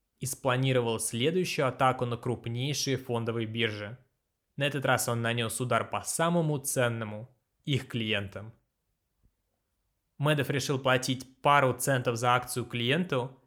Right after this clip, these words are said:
чтобы получить пять центов на разнице в цене спроса и предложения. Это был великолепный ход, чтобы увеличить количество клиентов и транзакций. Просто? Да.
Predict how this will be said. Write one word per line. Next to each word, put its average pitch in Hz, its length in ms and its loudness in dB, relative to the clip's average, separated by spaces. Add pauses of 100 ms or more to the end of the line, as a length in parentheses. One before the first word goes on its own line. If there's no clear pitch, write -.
чтобы 143 360 0
получить 156 600 -2 (200)
пять 139 400 2
центов 139 440 0 (120)
на 127 160 4
разнице 127 600 2
в - 200 -14
цене 127 300 0
спроса 131 400 2
и 120 40 -4
предложения. 120 760 0 (460)
Это 165 200 -2
был 151 220 2
великолепный 127 840 2
ход, 107 520 -8
чтобы 131 340 0
увеличить 127 540 2
количество 120 580 -2
клиентов 117 560 -2
и 110 40 -8
транзакций. 117 880 -4 (460)
Просто? 131 680 0 (460)
Да. 107 580 0